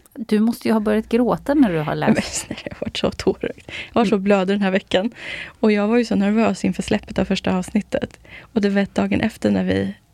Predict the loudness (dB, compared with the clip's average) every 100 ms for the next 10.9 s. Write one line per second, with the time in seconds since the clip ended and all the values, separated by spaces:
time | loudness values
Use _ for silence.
0 | _ -2 0 2 0 0 -4 _ -2 -2
1 | 0 0 2 2 0 0 0 -2 -2 -2
2 | 0 0 -2 0 -2 -2 -4 -2 0 -2
3 | 0 0 0 0 -2 -2 -2 -2 0 0
4 | 0 0 0 -2 -4 -10 -14 -14 -2 0
5 | 0 0 2 2 0 0 2 0 -2 -2
6 | -2 -2 -2 -4 -2 -2 0 0 -4 -10
7 | -16 -16 -18 -4 0 2 0 -2 -4 -4
8 | -10 -20 -20 -20 -20 -8 -6 0 0 2
9 | 2 0 -2 -8 -2 0 0 0 -2 -4
10 | -2 0 0 0 -2 -2 0 0 0